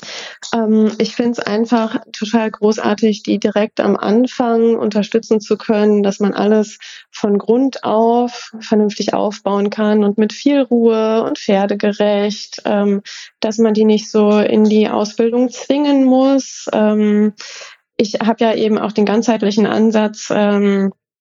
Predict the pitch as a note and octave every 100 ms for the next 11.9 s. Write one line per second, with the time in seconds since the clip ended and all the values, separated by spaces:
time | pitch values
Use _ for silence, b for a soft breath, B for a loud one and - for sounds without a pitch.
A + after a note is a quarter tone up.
0 | _ _ - G#3+ G3+ G#3 - G#3+ G3 G3
1 | G3 G3+ G#3 G#3+ G#3 G#3+ D#4 D4 - A#3+
2 | A#3+ A3 A3 A3 G#3 G#3+ G#3+ G#3+ A3 G#3
3 | G#3 G#3+ G#3 G#3 G#3 A3 G#3+ G#3+ A#3 B3+
4 | A#3+ A3+ G#3 A3 G#3+ G#3+ G#3+ G#3+ G#3+ G#3+
5 | G#3+ A#3 A#3+ A#3+ A#3+ A3+ A3+ G#3 A3+ A3
6 | A3+ A3 A3 A3+ G#3 G#3+ A3 B B B
7 | - G#3+ G#3+ G#3+ G#3 G#3 A3+ - A3 A3+
8 | A3+ A3+ A#3 A3+ A3 A3 B B _ _
9 | - A#3 B3 C#4+ - G#3 G3 A3 B3 -
10 | - A#3+ A3+ - A#3+ A#3 A3+ G#3 G#3 G#3+
11 | G3+ G3 G3 G3 F#3+ - F#3 G3 G3+